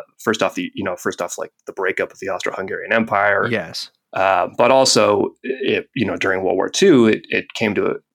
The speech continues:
Speaker 1: it include, uh, the, the liberation of the European colonies. And this was,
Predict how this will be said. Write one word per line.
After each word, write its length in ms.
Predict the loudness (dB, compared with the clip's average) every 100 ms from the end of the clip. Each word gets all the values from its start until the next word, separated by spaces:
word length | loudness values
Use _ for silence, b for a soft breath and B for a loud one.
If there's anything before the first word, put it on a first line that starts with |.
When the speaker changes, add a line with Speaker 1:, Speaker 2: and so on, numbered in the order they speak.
| _
Speaker 1:
it 220 | -10 -10 -10
include, 720 | -8 -6 -4 2 4 4 2 -4 _ _ _ _ _
uh, 520 | -2 2 2 2 0
the, 460 | -2 0 2 0 0
the 80 | 0
liberation 580 | 0 0 0 -2 -4 -4
of 180 | -8 -6
the 120 | -8
European 460 | -2 -2 -2 -4 0
colonies. 600 | 2 2 0 -8 -8 -8 _ _ _ _
And 200 | 0 4
this 200 | 4 4
was, 320 | 4 4 -2